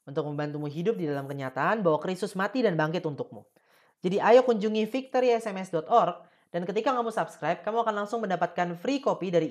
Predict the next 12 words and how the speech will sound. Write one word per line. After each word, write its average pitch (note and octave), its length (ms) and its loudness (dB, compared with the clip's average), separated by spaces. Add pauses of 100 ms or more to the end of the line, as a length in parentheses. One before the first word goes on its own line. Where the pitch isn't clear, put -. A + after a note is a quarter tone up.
ebook D3+ 320 -4
Power B2+ 320 -6
Unlimited. A#2+ 560 -14 (560)
Sekali C#3+ 320 -6
lagi, C#3+ 320 -2
kunjungi D#3+ 480 -2
victory G#3+ 480 0
S G3 80 -6
M F3+ 80 -6
S E3+ 240 -6
dot B2+ 320 -8
org. F3+ 240 0